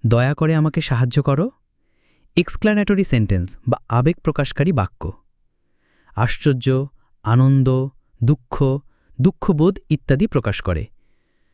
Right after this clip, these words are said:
উদাহরণ, "What a beautiful flower।" বাংলা,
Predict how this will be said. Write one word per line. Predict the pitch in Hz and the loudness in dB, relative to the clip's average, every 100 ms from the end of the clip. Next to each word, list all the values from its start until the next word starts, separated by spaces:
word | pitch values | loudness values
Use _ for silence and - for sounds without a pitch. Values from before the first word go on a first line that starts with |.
| _ _ _ - | _ _ _ 0
উদাহরণ, | 165 170 123 85 101 _ _ _ _ _ _ - | 2 2 0 -2 -8 _ _ _ _ _ _ -4
"What | 202 | 0
a | 202 | 2
beautiful | 170 196 202 214 | 4 2 2 0
flower।" | - 117 95 87 - - _ _ _ _ _ _ _ _ _ _ _ - | 2 2 0 -2 -10 -20 _ _ _ _ _ _ _ _ _ _ _ -2
বাংলা, | 123 139 95 | 2 2 2